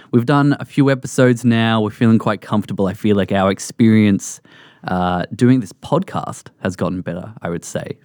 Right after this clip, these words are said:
And I feel like it relates very well to our kinda day-to-day jobs of how we experience dev.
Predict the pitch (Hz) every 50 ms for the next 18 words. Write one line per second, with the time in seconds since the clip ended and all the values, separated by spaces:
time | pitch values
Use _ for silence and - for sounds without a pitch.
0 | _ - - 110 113 110 107 - 139 131 127 120 120 110 110 110 110 110 110 101
1 | 104 101 107 104 107 104 101 101 95 - - 95 92 92 92 90 90 90 - -
2 | 95 92 90 87 85 92 - 90 87 92 92 95 90 - 92 92 92 90 92 87
3 | 95 104 101 - 95 90 87 85 - _ _ - - - - - - - - -
4 | - - _ _ _ _ _ _ - 123 120 113 110 110 107 101 - - - -
5 | _ - 113 107 107 107 104 101 - - - - - - - - _ _ _ _
6 | - 92 95 113 101 - - _ -